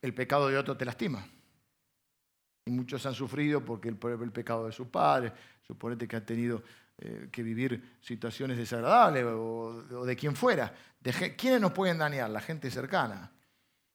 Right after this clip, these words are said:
A mí no me daña lo que diga, no sé, un vecino que vive en la esquina.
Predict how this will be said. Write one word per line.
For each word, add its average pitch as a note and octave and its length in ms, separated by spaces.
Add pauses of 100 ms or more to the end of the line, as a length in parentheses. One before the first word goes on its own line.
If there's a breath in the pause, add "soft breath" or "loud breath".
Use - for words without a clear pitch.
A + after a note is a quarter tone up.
(100)
A - 100
mí E3+ 140
no D3+ 100
me A#2 140
daña C3+ 360
lo A2+ 140
que A2 120
diga, A2+ 320 (920)
no A2+ 60
sé, G#2 240
un A#2 100
vecino B2 340
que A2+ 80
vive A#2 120
en A#2 60
la A2 60
esquina. G#2 320